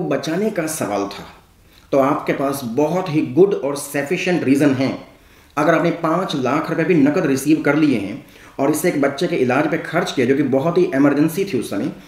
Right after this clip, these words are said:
तो ऐसे case में if you have good and sufficient reasons, तो आप पे कोई penalty नहीं लगाई जाएगी। तो the best defense against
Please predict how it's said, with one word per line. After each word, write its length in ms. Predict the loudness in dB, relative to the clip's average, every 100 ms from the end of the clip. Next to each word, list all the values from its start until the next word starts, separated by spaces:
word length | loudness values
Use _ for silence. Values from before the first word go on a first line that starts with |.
| -20 -6
तो 320 | -4 -4 -8 -6
ऐसे 340 | -4 0 0
case 320 | 2 0 2 2
में 240 | 2 2
if 200 | -2 2
you 120 | 4 4
have 360 | 2 0 2
good 240 | 2 2 2
and 240 | -2 -2
sufficient 680 | -4 -2 -2 -2 0 0 2
reasons, 420 | 4 4 2 -2 -8 -16 _ _ -2
तो 80 | 0
आप 380 | 0 -2 -2 0
पे 140 | 0 -2 -12 -4
कोई 240 | 4 4 4
penalty 460 | 4 4 4 4
नहीं 380 | 2 2 2 2
लगाई 280 | 2 0 -6
जाएगी। 380 | -10 -12 -16 -20 -20 _ _ _ _ _ _ _ -20 -20 -20 2
तो 400 | 4 4 0 -8 -18 -20 -20 _ _ _ _ -20 -2
the 180 | 2 2 2
best 340 | 0 0 2
defense 540 | 2 2 2 2 2 -4 -10 -20 _ _ _ _ -4
against 440 | 0 2 2 2